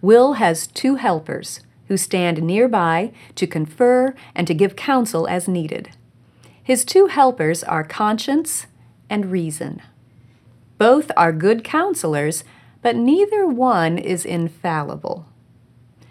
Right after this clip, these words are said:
Conscience has to be instructed, and conscience can be faulty if it's instructed in the wrong paths. Do you remember Huckleberry Finn? He had been brought up to think stealing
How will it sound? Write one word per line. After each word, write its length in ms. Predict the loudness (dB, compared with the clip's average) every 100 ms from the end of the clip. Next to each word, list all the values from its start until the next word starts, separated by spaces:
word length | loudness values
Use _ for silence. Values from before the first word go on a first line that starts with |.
| _ -14
Conscience 800 | 0 2 2 0 -2 -4 -6 -10 -16 -2
has 300 | 0 0 0
to 100 | 0
be 160 | 0
instructed, 720 | -2 -4 0 0 0 -8 -10 -14 _ _ _ _ _ _ -2
and 300 | 0 -2 -6 -6
conscience 560 | 2 2 2 0 -2
can 220 | -2 0 0
be 140 | -2
faulty 640 | 0 4 4 2 -2 -2
if 120 | 0 -2
it's 140 | -2
instructed 720 | -2 -2 0 2 2 0 -2
in 80 | 0
the 100 | 0
wrong 420 | -2 -2 -4 -8
paths. 840 | -10 -2 0 0 -2 -8 -12 -12 -14 _ _ _ _ -4
Do 120 | 0
you 20 |
remember 280 | 2 2 0
Huckleberry 520 | 0 -2 0 2 0
Finn? 440 | 2 2 2 -2 -8 _ _ _ _ _ _
He 280 | 2 4
had 160 | 4 4
been 180 | 2 0
brought 320 | -2 0 2
up 220 | 0 -2
to 100 | -6
think 380 | -4 -4 -4 -8
stealing 800 | -10 -4 0 0 0 -2 -2 -6